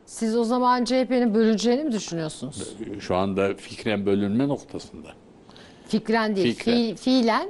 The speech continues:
Speaker 2: Fiilen önemli değil ki. Fikren bölündükten sonra
Speaker 1: D S P fiilen de böl-, bölünmüştür
Speaker 2: Ee, hayır,
Speaker 1: ha.
Speaker 2: fikren bölünme noktasında. Yani
Speaker 1: Hmm.
Speaker 2: oturup da bakın, e, Cumhuriyet Halk Partisi'ne yakın olan yayın organları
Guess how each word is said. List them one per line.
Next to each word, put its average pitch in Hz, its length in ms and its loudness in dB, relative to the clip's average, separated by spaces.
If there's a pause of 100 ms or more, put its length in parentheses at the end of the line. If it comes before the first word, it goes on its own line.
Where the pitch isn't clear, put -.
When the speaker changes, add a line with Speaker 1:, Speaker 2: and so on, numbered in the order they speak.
(120)
Speaker 2:
Fiilen 110 460 0
önemli 107 400 -2
değil 156 180 2
ki. 123 240 -10 (100)
Fikren 110 480 0
bölündükten 104 580 2
sonra 202 220 0
Speaker 1:
D - 20 0
S 208 240 2
P 269 120 0
fiilen 240 500 0
de 190 100 -2
böl-, 170 240 -2
bölünmüştür 190 480 -2
Speaker 2:
Ee, 208 40 0
hayır, 110 140 2
Speaker 1:
ha. - 100 0
Speaker 2:
fikren 143 520 0
bölünme 123 380 4
noktasında. 82 760 -4
Yani 101 440 0
Speaker 1:
Hmm. 85 60 -8 (540)
Speaker 2:
oturup 131 580 0
da 151 300 0
bakın, 90 360 -4 (600)
e, 95 880 0
Cumhuriyet 113 600 2
Halk 143 320 -4
Partisi'ne 113 640 -2
yakın 107 360 2
olan 98 320 0
yayın 107 300 2
organları 90 760 0